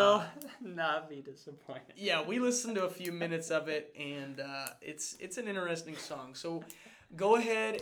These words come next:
Speaker 1: and here in a second.
Speaker 2: It's called The Mind Electric, and
Speaker 1: Yeah.
Speaker 2: the artist is, I don't know, it's a bunch of letters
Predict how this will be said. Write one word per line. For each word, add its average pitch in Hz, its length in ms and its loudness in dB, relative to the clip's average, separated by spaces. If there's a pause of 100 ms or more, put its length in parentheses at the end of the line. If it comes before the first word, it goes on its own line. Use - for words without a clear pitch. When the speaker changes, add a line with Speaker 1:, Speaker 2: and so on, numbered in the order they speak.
Speaker 1:
and 165 260 -4
here 190 120 -4
in 214 60 0
a 208 40 -2
second. 175 460 0 (480)
Speaker 2:
It's 170 180 -2
called 165 480 0
The 151 260 -2
Mind 160 380 0
Electric, 147 680 -2 (280)
and 139 300 -6
Speaker 1:
Yeah. 151 200 -2 (280)
Speaker 2:
the 151 380 -2
artist 185 560 -2 (100)
is, 147 680 -4 (300)
I 139 140 -6
don't 147 140 -6
know, 120 240 -8 (120)
it's 135 160 -12
a 139 60 -6
bunch 135 280 -10
of 135 120 -10
letters 127 540 -8